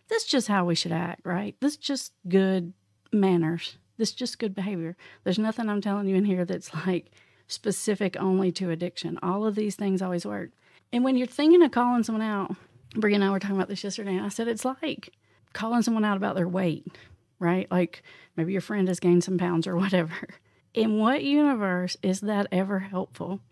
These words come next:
Unless they've told you to call 'em out, and even then,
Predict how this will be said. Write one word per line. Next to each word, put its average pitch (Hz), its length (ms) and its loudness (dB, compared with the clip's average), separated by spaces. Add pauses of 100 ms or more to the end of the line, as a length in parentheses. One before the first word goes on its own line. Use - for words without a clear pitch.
(320)
Unless 214 380 4
they've 220 280 0
told 262 360 0
you 240 80 2
to 196 80 0
call 185 220 0
'em 185 100 4
out, 180 220 0
and 180 120 4
even 185 300 2
then, 277 360 2